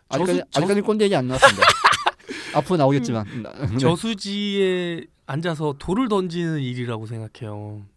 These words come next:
Speaker 2: 아.
Speaker 1: 그러니까 막 던지니까 막 팔도 아프고 단순 반복이고 지루하고 막 이런데, 음, 언젠가는 돌을 계속 그렇게 던지면 저수지 위에 돌이 올라올 것 같아요.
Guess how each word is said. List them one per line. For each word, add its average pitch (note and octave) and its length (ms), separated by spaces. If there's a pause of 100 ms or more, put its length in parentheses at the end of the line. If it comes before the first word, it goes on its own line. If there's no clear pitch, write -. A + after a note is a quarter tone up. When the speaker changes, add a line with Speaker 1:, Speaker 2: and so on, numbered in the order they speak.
(140)
Speaker 2:
아. G#2 300
Speaker 1:
그러니까 F#2+ 220 (1200)
막 A#3 180 (180)
던지니까 A3 760
막 F3+ 240
팔도 C#4 360
아프고 G3+ 500
단순 G3+ 440
반복이고 F#3+ 840
지루하고 G3+ 680
막 E3+ 160
이런데, E3 580 (320)
음, - 200 (800)
언젠가는 B3+ 580
돌을 G#3 240
계속 E3+ 240
그렇게 D3+ 260
던지면 C3+ 840 (100)
저수지 F3+ 520
위에 C#3 340
돌이 C3 220
올라올 C3 380
것 C3+ 100
같아요. - 520